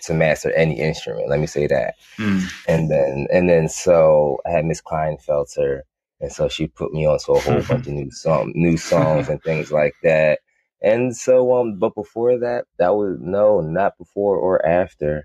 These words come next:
Speaker 1: It's just been me, myself, and I. Other than that.
Speaker 2: Wow. So, uh, you had mentioned college. So it sounds like you graduated high school.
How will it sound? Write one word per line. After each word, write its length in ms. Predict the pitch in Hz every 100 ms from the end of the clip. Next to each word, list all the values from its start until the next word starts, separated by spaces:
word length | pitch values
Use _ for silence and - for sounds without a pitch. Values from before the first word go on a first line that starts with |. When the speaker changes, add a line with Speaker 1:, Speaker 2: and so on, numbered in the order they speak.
| _
Speaker 1:
It's 180 | 80 80
just 340 | 85 80 - -
been 500 | 78 76 73 69 69
me, 100 | 78
myself, 480 | 80 78 - 78 80
and 140 | 73 73
I. 300 | 85 80 76
Other 140 | 71
than 200 | 71 71
that. 300 | 76 82 78 - _ _ _ _ _ _ _ -
Speaker 2:
Wow. 380 | 127 175 117 107
So, 360 | - 151 147
uh, 420 | 147 147 131 131 -
you 160 | 156
had 120 | 147 151
mentioned 320 | 196 180 135
college. 500 | 151 143 131 110 101
So 260 | - 120
it 140 | 117 120
sounds 200 | 143 131
like 140 | 123 117
you 40 |
graduated 440 | 120 123 120 110
high 180 | 98 127
school. 540 | 127 - 135 127 127